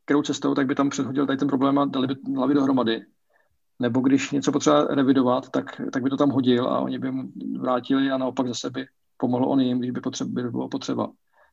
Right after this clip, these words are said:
Já, asi něco existuje, určitě, určitě spoustu tady těch klubů je, existuje v zahraničí, asi možná i u nás.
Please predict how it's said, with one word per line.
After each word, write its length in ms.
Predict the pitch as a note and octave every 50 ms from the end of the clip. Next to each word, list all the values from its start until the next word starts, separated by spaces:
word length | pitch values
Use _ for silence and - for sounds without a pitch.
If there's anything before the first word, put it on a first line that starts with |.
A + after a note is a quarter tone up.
| _ _ _ _ _ _ _
Já, 280 | - - A#2+ B2 A#2+ A#2+ - _ _ _ _ _ _ _ _ _ _ _ _ _ _ _
asi 160 | - - - F#3+
něco 180 | F#3 - D3
existuje, 420 | B2 A#2+ C#3 C3+ - D3+ D3 C#3+ C#3
určitě, 460 | C3 C3+ - - - C#3 C3 B2 - - - - - - _ _ _ _ _
určitě 300 | - B2+ - C#3 D3 C#3+
spoustu 540 | - - C3+ B2 - - C#3+ C#3 C3+ C3+ B2
tady 180 | C3+ C3 C3
těch 160 | B2+ C#3 C3+
klubů 300 | - - C3 B2+ C3+ C3+
je, 80 | C3+ B2+
existuje 560 | B2 B2 B2+ A#2+ - - C#3 C3+ C3+ B2+ A#2+ - - - - - - - - -
v 40 |
zahraničí, 520 | B2+ A#2 A#2 B2 B2 B2+ B2 - - C3 B2
asi 280 | B2 - - C3+ C3
možná 260 | A#2+ A#2+ A2+ B2 B2+ C3
i 60 | A#2
u 80 | A#2
nás. 280 | A#2 A2+ A2+ A#2+ B2 -